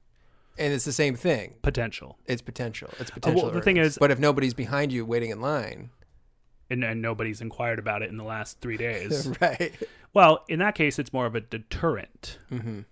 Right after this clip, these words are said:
Speaker 2: The reasoning behind it is, "Well, you've maybe cost us money."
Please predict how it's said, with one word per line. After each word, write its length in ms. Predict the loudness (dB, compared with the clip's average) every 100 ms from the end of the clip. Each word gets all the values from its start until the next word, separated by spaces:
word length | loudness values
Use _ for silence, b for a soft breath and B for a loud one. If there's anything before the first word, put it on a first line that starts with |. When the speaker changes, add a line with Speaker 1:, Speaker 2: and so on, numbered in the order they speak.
| _ _ _
Speaker 2:
The 100 | -6
reasoning 380 | 4 4 4 -2
behind 320 | -8 -8 -10 -8
it 80 |
is, 220 | -10 -10 -8
"Well, 320 | -6 -8 -12
you've 240 | -14 -14 -10
maybe 300 | -10 -10 -12
cost 280 | -12 -14 -14
us 140 | -14
money." 320 | -14 -16 -18